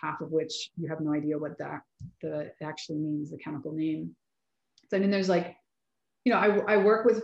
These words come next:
where people are, but it always comes back to, it has to be sustainable and it has to be integrated into their existing lifestyle. So it becomes a part of who they are and not this laundry list of things that they need to keep in check,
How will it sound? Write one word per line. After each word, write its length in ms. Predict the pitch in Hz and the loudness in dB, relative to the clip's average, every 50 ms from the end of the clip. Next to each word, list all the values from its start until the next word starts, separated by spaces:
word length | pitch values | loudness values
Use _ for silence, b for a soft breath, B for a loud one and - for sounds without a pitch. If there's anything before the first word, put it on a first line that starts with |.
| - - _ _ - | -6 -10 _ _ 0
where 180 | - 180 165 170 | 2 2 2 2
people 260 | 202 185 185 180 - | 0 0 0 0 0
are, 300 | - 151 147 160 185 190 | 2 2 2 2 2 4
but 100 | 190 185 | 4 4
it 120 | 180 - | 4 4
always 260 | 180 180 180 185 185 | 4 4 4 4 2
comes 240 | - - 180 165 - | 0 0 -2 -2 0
back 300 | - 165 156 151 151 - - - | 0 0 2 2 0 -2 -4 -4
to, 80 | 180 160 160 | -2 0 2
it 100 | 156 160 | 0 0
has 300 | 160 - 151 160 180 - | 0 -2 -4 -4 -4 -4
to 80 | - 202 | -6 -4
be 140 | 196 196 185 | -4 -4 -4
sustainable 640 | 196 185 - - 175 160 156 156 151 151 147 143 147 | -4 -8 -4 -2 0 2 2 0 0 0 -2 -2 -2
and 100 | 156 156 | -2 -4
it 100 | 156 151 | -2 -2
has 240 | 151 151 147 - | -4 -6 -6 -6
to 80 | - 160 - | -10 -8 -6
be 260 | 165 160 156 151 - - | -6 -6 -6 -8 -8 -8
integrated 560 | 160 147 - 156 151 151 143 143 143 147 143 - - | -8 -6 -6 -6 -6 -6 -4 -4 -4 -4 -4 -4 -4
into 220 | 160 160 - 156 | -4 -4 -4 -4
their 160 | 156 151 151 151 | -4 -4 -4 -4
existing 640 | 160 151 143 - - 147 139 - - 165 151 147 | -6 -6 -8 -8 -8 -8 -8 -8 -6 -6 -6 -6
lifestyle. 640 | 139 139 151 151 - - - 190 196 202 202 214 214 | -6 -6 -8 -10 -12 -8 -6 -6 -6 -6 -6 -8 -8
So 220 | - - 190 175 165 | -4 0 0 4 4
it 140 | 160 160 | 4 2
becomes 420 | 170 165 - - - 160 170 175 180 | 2 -6 -6 -4 -4 -2 0 0 -2
a 60 | 180 | -2
part 280 | 185 - 165 156 156 156 | -6 -4 -4 -2 -2 -4
of 100 | 151 - - | -6 -8 -8
who 100 | - 165 | -8 -4
they 160 | 151 156 151 | -2 -2 -2
are 380 | 127 147 147 147 151 170 202 240 247 _ _ _ _ _ _ _ - 180 | -2 -4 -4 -2 0 0 -2 -4 -6 _ _ _ _ _ _ _ -4 -2
and 120 | 175 170 | 0 2
not 200 | 170 160 160 160 - 180 | 2 2 0 0 -2 -4
this 260 | 170 160 - - 156 | -4 -4 -4 -4 -4
laundry 380 | 151 147 147 147 151 165 160 | -2 0 2 0 0 0 0
list 300 | 151 151 151 147 - - | 0 -2 -2 -4 -6 -8
of 120 | 175 - - - | -8 -10 -8 -6
things 320 | 160 156 151 151 151 147 | -4 -2 -2 -2 -2 -2
that 120 | 160 - - | -4 -4 -4
they 120 | 147 147 | -4 -4
need 240 | 147 151 147 147 - | -2 -2 -4 -4 -4
to 60 | 165 | -8
keep 260 | - - - - - | -10 -8 -10 -8 -8
in 160 | 147 143 135 - | -8 -8 -8 -10
check, 260 | - - 143 - | -10 -10 -10 -12